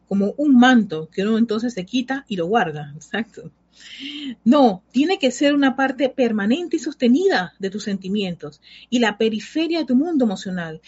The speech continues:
que es un regalo constante de tu santa llama crística a todos, ya que el mundo necesita ese amor,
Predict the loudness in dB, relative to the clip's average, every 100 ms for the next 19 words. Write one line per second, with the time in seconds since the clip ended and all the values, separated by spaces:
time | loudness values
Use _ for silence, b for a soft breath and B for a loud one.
0 | B -8 -6 -2 0 2 2 0 -2 -4
1 | -8 -12 -4 2 2 2 0 -4 -8 -6
2 | -6 -6 -6 -6 -6 -6 -8 -8 -8 -12
3 | -12 -6 -4 -4 -10 -18 -20 _ _ _
4 | _ _ _ _ _ b b b b -2
5 | -2 2 4 4 4 2 0 0 0 -4
6 | -8 -4 -2 0 2 0 0 -4 -4 -8
7 | -10 -4 -2 -2 -2 0 0 0 -2